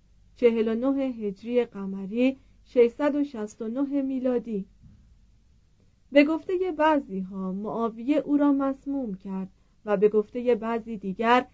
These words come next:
یکی از زنانش از روی حسادت زهر به وی خورانید. همه مسلمانان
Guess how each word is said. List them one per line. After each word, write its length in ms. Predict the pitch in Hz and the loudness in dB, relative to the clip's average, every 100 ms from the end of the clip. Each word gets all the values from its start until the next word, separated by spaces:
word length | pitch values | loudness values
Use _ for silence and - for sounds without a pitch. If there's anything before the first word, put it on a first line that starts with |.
| _ _ | _ _
یکی 320 | 254 277 - 269 | 2 2 2 0
از 200 | 247 202 | 0 -2
زنانش 680 | 202 202 233 240 220 202 - _ _ | -4 -2 0 0 0 -2 -8 _ _
از 260 | 208 220 220 | -2 -2 0
روی 280 | 262 277 269 | 2 4 4
حسادت 840 | 254 202 196 - 226 214 277 285 - _ _ | 0 -4 -10 -6 -4 2 4 2 0 _ _
زهر 480 | 226 262 277 247 190 - | -2 2 2 2 -6 -6
به 120 | 190 | -4
وی 200 | 185 185 | -2 -4
خورانید. 680 | - 185 190 190 190 190 - _ _ _ _ _ _ _ _ _ _ _ _ _ - | -4 -10 -6 -4 -4 -6 -10 _ _ _ _ _ _ _ _ _ _ _ _ _ -2
همه 380 | 294 320 370 359 | 2 4 4 2
مسلمانان 960 | 247 190 - 190 190 190 196 240 262 | 0 -2 -6 -6 -4 -4 -2 2 2